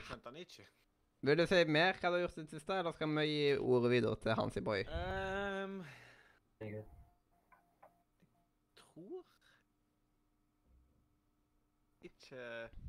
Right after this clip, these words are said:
Speaker 1: Jo, jeg har, dette er faen, det er så lenge siden jeg har vært på sending. <laughs> Jeg har vært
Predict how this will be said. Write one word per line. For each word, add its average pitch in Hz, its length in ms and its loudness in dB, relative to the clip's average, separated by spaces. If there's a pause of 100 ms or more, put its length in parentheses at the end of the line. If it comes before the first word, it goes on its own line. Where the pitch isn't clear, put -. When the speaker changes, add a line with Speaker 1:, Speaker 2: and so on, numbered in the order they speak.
(420)
Speaker 1:
Jo, 170 160 -6 (160)
jeg 185 120 -4
har, 165 320 -6 (760)
dette 131 220 -14
er 135 200 -10
faen, 127 320 -14
det 117 80 -16
er 113 80 -20
så 143 160 -14
lenge 117 180 -14
siden 143 220 -10
jeg 120 100 -8
har 104 120 -12
vært 120 240 -10
på - 100 -20
sending. 127 380 -12 (540)
<laughs> 302 640 -6 (340)
Jeg 170 180 -14
har 175 160 0
vært 147 240 -8